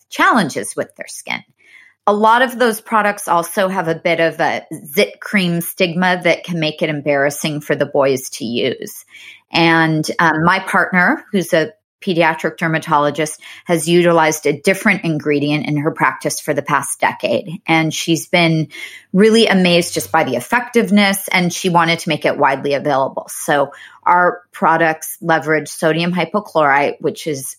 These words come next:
soothing and mild and clean. It's approved by the Environmental Working Group, and it's effective against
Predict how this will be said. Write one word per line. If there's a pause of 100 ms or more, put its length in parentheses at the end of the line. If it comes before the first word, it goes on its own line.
soothing
and
mild
and
clean. (420)
It's
approved
by
the
Environmental
Working
Group, (500)
and
it's
effective
against